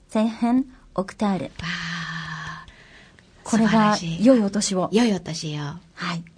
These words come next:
Speaker 1: じゃあ、次にマリコさんにお会いするときには、この言葉を言いたいと思います。
Speaker 2: はい。
Speaker 1: ということで、えー、今日も一つワードを教えていただきました。マリコさん、バイルラ。
Speaker 2: バイルラ。
Speaker 1: もっと知りたいモンゴルのあれこれでは、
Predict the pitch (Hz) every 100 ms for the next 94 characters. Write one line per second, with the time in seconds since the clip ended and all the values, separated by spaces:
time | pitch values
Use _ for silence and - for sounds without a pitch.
0 | _ _ - - 175 170 165 - - -
1 | 208 214 208 180 170 202 202 202 196 180
2 | 190 226 226 226 247 214 180 - 220 220
3 | 214 208 196 175 170 226 196 226 247 226
4 | 208 262 247 254 - - 453 494 381 269
5 | 220 208 202 - _ _ _ _ 185 185
6 | 180 185 185 190 185 - 190 180 214 180
7 | - 220 220 202 - 180 175 180 - 196
8 | 196 196 202 202 220 240 254 - 262 240
9 | 226 220 202 196 208 226 233 247 247 262
10 | - 196 196 202 214 233 254 _ _ -
11 | - _ 214 285 320 320 285 285 277 269
12 | 214 226 208 202 180 - 190 240 247 233
13 | 240 226